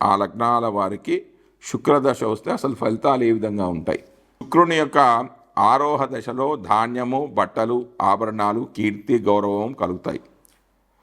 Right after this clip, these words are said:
మంచి ప్రవర్తన ఉన్న తన వారితో విరోధం, తల్లి మృతి,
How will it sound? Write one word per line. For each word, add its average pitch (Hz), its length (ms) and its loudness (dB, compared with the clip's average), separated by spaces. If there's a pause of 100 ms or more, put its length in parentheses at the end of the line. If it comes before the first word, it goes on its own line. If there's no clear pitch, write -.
(160)
మంచి 139 320 4
ప్రవర్తన 113 680 2 (680)
ఉన్న 110 500 4
తన 113 120 2
వారితో 110 460 0
విరోధం, 107 560 0
తల్లి 110 320 0
మృతి, 113 520 0